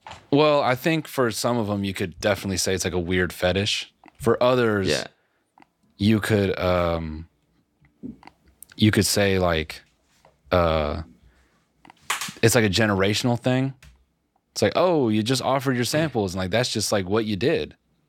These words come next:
Speaker 1: You know, like, they didn't, they didn't have D N A tests and stuff like that back then. So,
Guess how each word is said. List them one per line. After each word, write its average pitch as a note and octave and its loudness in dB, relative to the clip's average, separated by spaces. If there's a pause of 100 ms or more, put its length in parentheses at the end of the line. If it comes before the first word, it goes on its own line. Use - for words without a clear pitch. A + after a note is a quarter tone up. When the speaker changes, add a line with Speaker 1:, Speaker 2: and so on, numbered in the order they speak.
(220)
Speaker 1:
You G2 0
know, F#2+ 6
like, F2 2
they G#2 2
didn't, F#2 -2 (200)
they A2 2
didn't A#2+ 0
have G#2+ -2
D G#2 0
N F#2 0
A F#2+ 0
tests F#2 -2
and F2+ -6
stuff - -4
like E2+ -6
that - -2
back F2 -2
then. D#2+ -8 (1160)
So, F2 0